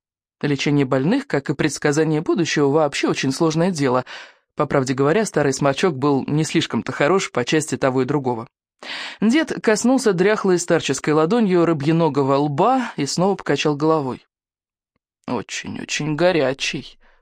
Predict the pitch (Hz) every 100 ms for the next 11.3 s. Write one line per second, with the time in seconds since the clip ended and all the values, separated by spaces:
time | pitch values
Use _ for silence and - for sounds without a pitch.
0 | - 147 139 139 135 143 131 135 - 135
1 | 135 127 113 - - - - 110 95 -
2 | 98 - _ _ _ _ - - - -
3 | - - 330 285 262 - 277 277 - 175
4 | 196 208 214 226 170 170 196 240 190 180
5 | 165 147 - _ _ _ - - - 165
6 | 135 135 139 - 220 277 277 - 160 214
7 | 180 175 160 - 147 - 135 - 139 151
8 | 240 208 - 180 170 - - - 247 240
9 | 277 233 208 196 190 180 160 160 180 -
10 | 247 156 151 156 214 202 - 165 160 170
11 | 147 - -